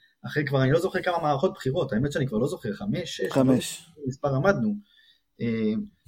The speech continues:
Speaker 1: אבל המצב הפוליטי בארצות הברית הוא לא, הוא לא, הוא לא מזהיר במיוחד. יש פה מצב מאוד מאוד מורכב, ו-, וסתם, בהקשר הזה אני חייב לציין ש-
Speaker 2: תסביר, תסביר רגע.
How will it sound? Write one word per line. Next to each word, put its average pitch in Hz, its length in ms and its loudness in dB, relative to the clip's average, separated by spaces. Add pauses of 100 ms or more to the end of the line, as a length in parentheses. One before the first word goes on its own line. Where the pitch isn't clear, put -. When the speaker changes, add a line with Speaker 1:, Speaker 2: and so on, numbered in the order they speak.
(280)
Speaker 1:
אבל 123 220 2
המצב 123 340 2
הפוליטי 247 360 2
בארצות 220 300 0
הברית 220 260 0
הוא 147 100 0
לא, 185 280 0
הוא 147 120 -2
לא, 214 160 2 (1000)
הוא 143 140 -2
לא 214 120 2
מזהיר 196 420 6
במיוחד. 113 420 2 (840)
יש 233 180 2
פה 330 120 -4
מצב 262 380 2
מאוד 214 300 4
מאוד 208 240 6
מורכב, 131 520 2 (920)
ו-, 113 680 0 (240)
וסתם, 214 500 0
בהקשר 160 320 -2
הזה 175 140 4
אני 180 120 0
חייב 175 140 -2
לציין 202 440 4
ש- 208 120 -4 (840)
Speaker 2:
תסביר, 151 440 8
תסביר 151 420 4
רגע. 135 300 6